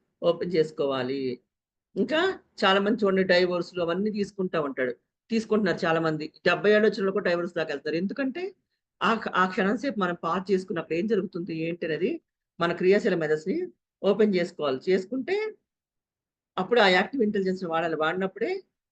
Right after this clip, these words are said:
చ-, ఇలాంటివన్నీ ఆగిపోతాయి. ఇంకా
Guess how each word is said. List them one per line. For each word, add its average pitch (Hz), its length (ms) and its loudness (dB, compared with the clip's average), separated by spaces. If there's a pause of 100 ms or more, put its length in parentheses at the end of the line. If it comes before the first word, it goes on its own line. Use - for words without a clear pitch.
(180)
చ-, - 180 -10
ఇలాంటివన్నీ 190 600 2 (160)
ఆగిపోతాయి. 151 760 -2 (1600)
ఇంకా 180 260 -4